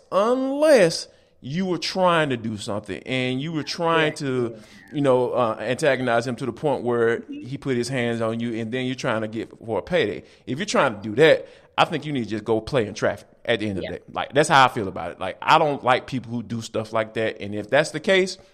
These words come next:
Speaker 1: which what it looks like,
Speaker 2: Mm-hmm.
Speaker 1: I, I, yeah, go, go, go play in traffic, bro, at five o'clock on two eighty-five, please.
Speaker 2: Right, which may be why there was no arrest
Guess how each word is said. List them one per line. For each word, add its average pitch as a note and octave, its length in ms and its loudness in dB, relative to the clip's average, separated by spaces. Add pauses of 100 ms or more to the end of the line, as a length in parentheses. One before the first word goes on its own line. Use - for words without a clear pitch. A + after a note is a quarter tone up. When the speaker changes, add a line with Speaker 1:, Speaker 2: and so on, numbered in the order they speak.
(100)
Speaker 1:
which A#2+ 180 -6
what C3+ 220 4
it A#2 80 -4
looks A3 240 2
like, A#3 280 -2 (240)
Speaker 2:
Mm-hmm. F#3 200 -10
Speaker 1:
I, G2+ 380 0 (120)
I, G2 220 -2 (140)
yeah, G#2+ 240 -2 (140)
go, C3 160 2
go, D3 380 2 (100)
go D3+ 120 4
play D#3+ 240 2
in D3+ 40 0
traffic, B2+ 380 2
bro, A#2 240 2
at G#2+ 220 2
five B2 240 6
o'clock A#2+ 320 2
on G#2+ 100 -2
two A2 200 -8
eighty-five, G2+ 440 -6
please. - 400 -14
Speaker 2:
Right, A#2+ 240 -12
which F3 240 -10
may G3 220 0
be F3+ 160 -10
why D#3+ 340 0
there D#3 240 -4
was C#3+ 220 -10
no D3+ 440 -6 (320)
arrest D#3 600 -6